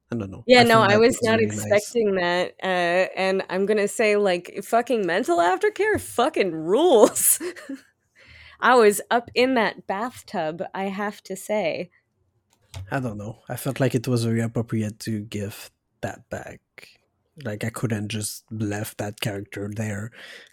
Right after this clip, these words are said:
Speaker 1: Anyway, 'cause in my brain, they're very much in love. And even though
Speaker 2: Yeah.
Speaker 1: it's not healthy or anything. It still have to show that whatever, I don't know, the character give to him is,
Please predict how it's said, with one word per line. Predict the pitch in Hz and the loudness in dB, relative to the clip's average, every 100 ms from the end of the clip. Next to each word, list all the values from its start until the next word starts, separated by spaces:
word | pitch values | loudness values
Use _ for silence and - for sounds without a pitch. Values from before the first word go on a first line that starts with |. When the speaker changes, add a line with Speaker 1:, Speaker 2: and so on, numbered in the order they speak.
| _ _ _ _ _ - | _ _ _ _ _ -2
Speaker 1:
Anyway, | 135 117 104 101 | 0 0 -2 -6
'cause | 123 117 127 | -2 2 4
in | 139 | 6
my | 151 123 | 8 6
brain, | 127 131 | 6 6
they're | 117 110 | 6 4
very | 110 110 | 4 2
much | 107 104 - | 0 -4 -4
in | 101 101 | -4 -2
love. | 113 98 110 | -4 -4 -10
And | 95 110 120 _ _ | -12 -14 -18 _ _
even | 127 123 120 | -2 2 2
though | 117 110 | 2 0
Speaker 2:
Yeah. | 165 151 185 | -2 -6 -6
Speaker 1:
it's | 123 - | -4 0
not | 117 110 98 - _ _ | 0 0 -4 -14 _ _
healthy | 123 117 117 113 107 | -6 -6 -6 -6 -4
or | 104 | -4
anything. | 101 113 101 - 120 117 | -4 -6 -8 -10 -12 -12
It | 117 - | -14 -12
still | - - 120 | -12 -8 -6
have | 113 117 - | -6 -6 -8
to | 123 | -8
show | - 117 104 | -6 -6 -6
that | 104 113 - _ _ _ _ _ _ _ _ _ _ _ _ | -8 -10 -16 _ _ _ _ _ _ _ _ _ _ _ _
whatever, | - 131 123 120 117 117 _ _ _ _ _ _ _ _ - | -8 -6 -4 -4 -4 -8 _ _ _ _ _ _ _ _ -4
I | |
don't | 131 123 | 0 2
know, | |
the | 113 | 0
character | 117 127 123 117 120 | 2 2 2 0 0
give | 107 127 117 | 4 4 4
to | 127 | 0
him | 110 120 104 | 2 2 0
is, | 107 110 | -4 -6